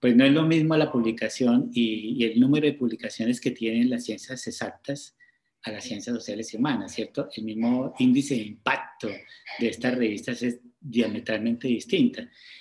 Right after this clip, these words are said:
Y, y, y la manera en que se produce el conocimiento y se publica en las ciencias exactas es muy distinto al de las ciencias sociales y humanas.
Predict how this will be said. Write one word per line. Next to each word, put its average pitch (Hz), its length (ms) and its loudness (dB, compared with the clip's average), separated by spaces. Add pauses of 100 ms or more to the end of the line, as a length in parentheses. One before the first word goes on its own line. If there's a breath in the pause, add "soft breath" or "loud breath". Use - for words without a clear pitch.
(140 loud breath)
Y, 170 680 2
y, 135 280 2
y 143 40 0
la 131 140 0
manera 135 360 0
en 196 60 -8
que - 100 -12
se 143 140 -10
produce 127 360 -2
el 156 60 -6
conocimiento 117 720 -2
y 139 80 2
se 123 160 -8
publica 117 640 -2
en 113 80 -12
las 107 140 -14
ciencias 127 360 -4
exactas 127 460 -8
es 123 140 -2
muy 123 140 4
distinto 120 500 -2
al 113 80 -4
de 113 100 -4
las 101 160 -10
ciencias 110 320 -8
sociales 104 420 -10
y 120 60 -8
humanas. 107 420 -8